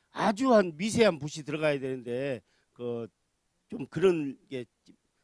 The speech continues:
뭐, 눈썹 그린 것도 뭐, 조그만 걸 했어야 하는데, 그건 시간이 많이 걸리잖아요. 그죠?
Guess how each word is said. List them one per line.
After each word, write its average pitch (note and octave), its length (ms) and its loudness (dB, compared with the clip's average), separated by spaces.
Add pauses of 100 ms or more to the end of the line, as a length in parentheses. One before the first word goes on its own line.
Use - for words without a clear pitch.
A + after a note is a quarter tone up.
(120)
뭐, C3+ 120 -6
눈썹 F#3 380 0
그린 G3+ 240 -4
것도 F3 220 -6
뭐, E3 60 -14
조그만 G#3+ 540 -6
걸 F#3+ 160 2
했어야 F#3+ 280 2
하는데, C#3+ 180 -8 (200)
그건 A3+ 160 -8
시간이 C#4+ 320 -2
많이 D#3+ 240 2
걸리잖아요. A2 560 -2
그죠? A3 300 0